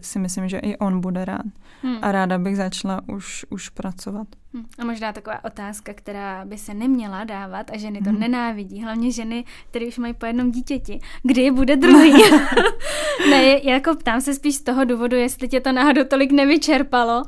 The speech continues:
Speaker 2: že jsi si řekla, „Hele, prostě ch-, já chci voraz a teď
Speaker 1: Hmm.
Speaker 2: prostě dlouhou dobu žádný druhý dítě nechci,“ anebo jak to vnímáš?
Speaker 1: Vyčerpává mě to hodně,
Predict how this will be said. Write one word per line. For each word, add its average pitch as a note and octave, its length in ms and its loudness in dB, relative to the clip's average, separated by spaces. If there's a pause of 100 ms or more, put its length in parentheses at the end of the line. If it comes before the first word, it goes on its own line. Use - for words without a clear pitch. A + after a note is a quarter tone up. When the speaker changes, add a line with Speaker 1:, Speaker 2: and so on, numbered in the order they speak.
(340)
Speaker 2:
že B3 120 -6
jsi A#3+ 140 -8
si B3+ 140 -6
řekla, A#3+ 260 -4
„Hele, A3 360 -6
prostě - 480 -16 (120)
ch-, - 180 -18
já G#3+ 100 -10
chci F#3+ 220 -18
voraz G3+ 640 -18
a - 40 -10
teď G#3+ 140 -2
Speaker 1:
Hmm. G3+ 100 -4
Speaker 2:
prostě G#3+ 260 -6
dlouhou G#3+ 360 -10
dobu G3+ 280 -12
žádný G#3 440 -10
druhý G3 240 -12
dítě G3 280 -14
nechci,“ - 500 -14
anebo G#3 260 -12
jak G#3 120 -12
to A#3 80 -10
vnímáš? G3 480 -12 (420)
Speaker 1:
Vyčerpává G3+ 800 2
mě F#3+ 180 -4
to G#3+ 160 -4
hodně, F#3+ 340 -4